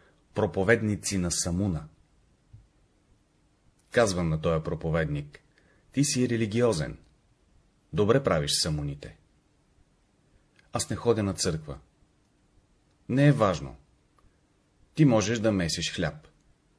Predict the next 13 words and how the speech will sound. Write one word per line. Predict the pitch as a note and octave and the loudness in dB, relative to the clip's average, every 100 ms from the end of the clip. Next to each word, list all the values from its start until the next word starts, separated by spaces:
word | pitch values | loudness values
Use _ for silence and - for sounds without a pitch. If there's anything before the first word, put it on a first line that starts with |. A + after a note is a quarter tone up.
| _ _ _ - | _ _ _ -4
Едно | A#2 A#2 C3+ | 0 4 2
се | - | 2
иска | F2+ E2 - | -2 -2 -4
от | E2 D#2+ | -4 -4
всички. | - - D#2+ - - - - _ _ _ _ _ _ _ _ _ _ - | -6 -6 -6 -8 -10 -16 -20 _ _ _ _ _ _ _ _ _ _ -12
Да | E2 | -8
изправим | D#2 - - A2+ G#2+ G#2+ A2 _ | -8 -4 0 0 0 -4 -8 _
живота | D#2+ D#2 D#2 F2 - | -10 -6 -4 -6 -8
си. | - - _ _ _ - _ _ _ _ _ _ _ _ - - _ _ - _ _ | -12 -14 _ _ _ -20 _ _ _ _ _ _ _ _ -20 -20 _ _ -20 _ _
Всички | - D#3 - | 0 2 2
хора | C#3+ A2+ G2 F2+ | -2 2 2 2
страдат, | - G2+ G#2+ A2 E2+ | -2 0 2 0 -4
боледуват, | D#2+ D#2+ D#2+ G2 G2+ - | -4 -2 -2 -2 -4 -10